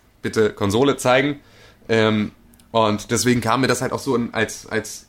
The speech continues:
nie enden wollendes, äh, halt,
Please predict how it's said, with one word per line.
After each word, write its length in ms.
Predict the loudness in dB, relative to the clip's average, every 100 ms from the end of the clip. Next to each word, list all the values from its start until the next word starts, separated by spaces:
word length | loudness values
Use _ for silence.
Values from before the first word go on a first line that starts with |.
| _ _ _ -10
nie 360 | -4 -2 0
enden 480 | 0 0 -2 -2 0
wollendes, 720 | 2 4 2 0 -2 -4 -8 0
äh, 320 | 4 4 2 -6 _ _ _ -20 -14
halt, 260 | -4 -4